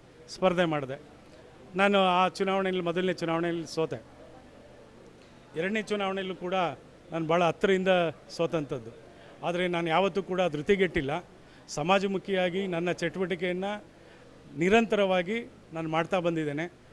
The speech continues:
ನಾನು ಯಾವತ್ತೂ ಅಧಿಕಾರವನ್ನು ಬಯಸಿರುವಂಥವನಲ್ಲ. ಅಧಿಕಾರ ಒಂದು ಅಸ್ತ್ರ ಆಗ್ತದೆ ಸಾಮಾಜಿಕ ಚಟುವಟಿಕೆಯಲ್ಲಿ.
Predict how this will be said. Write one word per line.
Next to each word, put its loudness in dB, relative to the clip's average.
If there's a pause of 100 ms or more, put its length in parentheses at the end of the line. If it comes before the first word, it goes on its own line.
(260)
ನಾನು -2
ಯಾವತ್ತೂ 0
ಅಧಿಕಾರವನ್ನು -2 (540)
ಬಯಸಿರುವಂಥವನಲ್ಲ. 0 (520)
ಅಧಿಕಾರ 0 (400)
ಒಂದು -2 (420)
ಅಸ್ತ್ರ 0
ಆಗ್ತದೆ -4
ಸಾಮಾಜಿಕ -4
ಚಟುವಟಿಕೆಯಲ್ಲಿ. -8